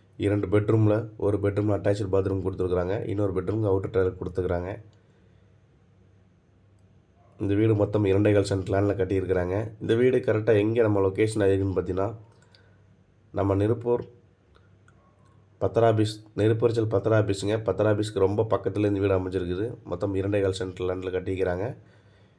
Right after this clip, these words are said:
வீட்டின் விலை பார்த்தீங்கன்னா, நாற்பத்தி எட்டு லட்ச ரூபாங்க. ரேட் வந்து ஃபிக்ஸட் கிடையாது, நெகோஷியபிள் தான். கிழக்கு பார்த்த சைட்ல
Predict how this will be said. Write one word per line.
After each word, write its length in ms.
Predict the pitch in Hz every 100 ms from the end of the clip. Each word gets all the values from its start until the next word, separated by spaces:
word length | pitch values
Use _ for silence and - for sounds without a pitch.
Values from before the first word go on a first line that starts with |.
| _
வீட்டின் 280 | 113 117 127
விலை 180 | 113 113
பார்த்தீங்கன்னா, 400 | 113 110 110 107
நாற்பத்தி 440 | 98 104 113 110
எட்டு 260 | 104 98 98
லட்ச 180 | 98 -
ரூபாங்க. 300 | 95 95 92 131 - _ _ _
ரேட் 240 | 104 113 110
வந்து 220 | 104 117 131
ஃபிக்ஸட் 360 | 104 101 113
கிடையாது, 300 | 101 95 101
நெகோஷியபிள் 480 | 110 98 101 104 95
தான். 260 | 95 123 -
கிழக்கு 320 | - 110 107
பார்த்த 300 | 107 101 -
சைட்ல 320 | 98 95 95